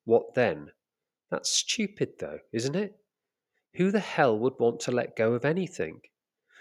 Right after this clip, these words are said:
Very few people I know. But if we want to awaken to our true nature, all that stuff has to go. To die before you die, if you like. Not to be junked and never used again,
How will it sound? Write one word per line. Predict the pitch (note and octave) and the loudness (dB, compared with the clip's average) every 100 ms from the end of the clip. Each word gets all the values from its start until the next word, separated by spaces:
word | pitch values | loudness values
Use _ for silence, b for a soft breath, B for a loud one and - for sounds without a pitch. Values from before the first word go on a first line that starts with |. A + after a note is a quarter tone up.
| b _ | b _
Very | C3+ C#3+ | 6 6
few | C3+ - C3+ | 4 -2 -4
people | - C3+ - G#2+ A2 | -2 -4 -2 0 2
I | C3 | 2
know. | F#2+ D#2 - - _ _ _ _ _ _ - | 0 -6 -8 -14 _ _ _ _ _ _ 0
But | B2 | 2
if | - | 4
we | C3+ | 6
want | D#3+ F#3+ | 6 4
to | - D#3 | 2 4
awaken | C3+ C#3+ C#3 B2 A2 | 6 6 4 -4 -6
to | - | -2
our | A2 G#2 | 0 0
true | - - D#3+ | -2 0 0
nature, | C3 D#2 D#2 - E2+ D#2+ - _ - | 0 -4 -6 -8 -6 -6 -10 _ 4
all | C3+ C#3 | 4 6
that | B2+ A#2+ | 2 0
stuff | - F2+ - | -2 -4 -2
has | G2+ - | -6 -8
to | - | -8
go. | G2+ C3 A#2+ E2+ F#2 - _ _ _ _ _ - | 0 4 4 2 -4 -14 _ _ _ _ _ -10
To | |
die | G#2+ B2 B2 A#2+ | 4 6 8 6
before | A#2 - B2 A2+ | 0 2 2 4
you | G#2+ | 0
die, | G#2 C#3 C3+ E2+ D#2+ - _ _ | 2 4 4 0 -4 -8 _ _
if | F#2+ - | -10 -8
you | F2 | -10
like. | D#2+ E2+ A2+ - - b b b b b _ - | -6 -4 -4 -8 -20 b b b b b _ 0
Not | C3 F3 | 2 4
to | - | 2
be | - | -2
junked | B2+ - C3 B2+ - - - | -4 4 6 6 -4 -12 -8
and | G#2+ | 0
never | A#2 A2 | 0 2
used | G2+ G#2+ G2+ - - | -2 -2 -2 -6 0
again, | B2 A2+ E2 E2+ A2 | 4 4 0 -8 -18